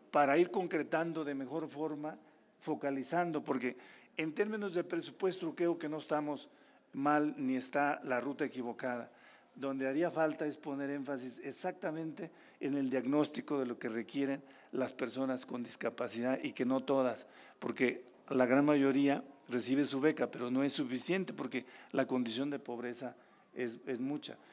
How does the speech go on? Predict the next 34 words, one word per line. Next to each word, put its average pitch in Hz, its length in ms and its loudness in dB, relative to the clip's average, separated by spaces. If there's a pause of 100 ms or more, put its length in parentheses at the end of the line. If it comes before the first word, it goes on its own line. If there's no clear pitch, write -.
(140)
Pero 147 200 4
quizás 151 380 8
en 151 140 0
esa 147 220 0
ruta 135 360 -2
pudiéramos 131 480 -2
avanzar 123 400 0
más 139 260 -2
que 143 120 -6
en 123 100 -4
el, 113 140 -8 (100)
en 117 160 -10
el 113 100 -8
tema 131 280 -2
de 123 60 0
aprobar 123 460 -2 (320)
este 143 280 0
dictamen, 156 420 2
porque 131 380 -6 (240)
lo 139 200 0
que 147 120 -2
nos 131 160 -4
propone 160 480 0
ya 151 160 8
está, 151 400 0 (160)
desde 127 200 -10
nuestro 113 220 -10
punto 131 240 -6
de 127 60 -2
vista, 131 240 -6
en 135 80 -6
el 120 100 -8
terreno 127 420 -8 (360)
de, 135 320 -2